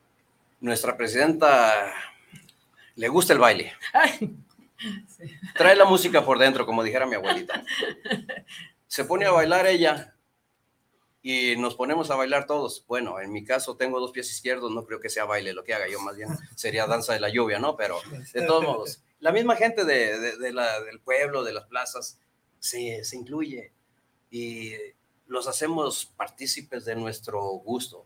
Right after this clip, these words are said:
Speaker 1: Es más, quisiéramos hasta que tuvieran moto y se fueran tras nosotros.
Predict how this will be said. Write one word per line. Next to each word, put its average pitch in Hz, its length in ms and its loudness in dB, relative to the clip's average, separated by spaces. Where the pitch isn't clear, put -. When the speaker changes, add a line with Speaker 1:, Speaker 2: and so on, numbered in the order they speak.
Speaker 1:
Es 110 60 -12
más, 127 260 -4
quisiéramos 139 540 0
hasta 113 240 -6
que 104 120 -10
tuvieran 123 340 0
moto 131 220 -4
y 120 60 -4
se 104 140 -8
fueran 123 260 0
tras 110 160 -2
nosotros. - 500 -10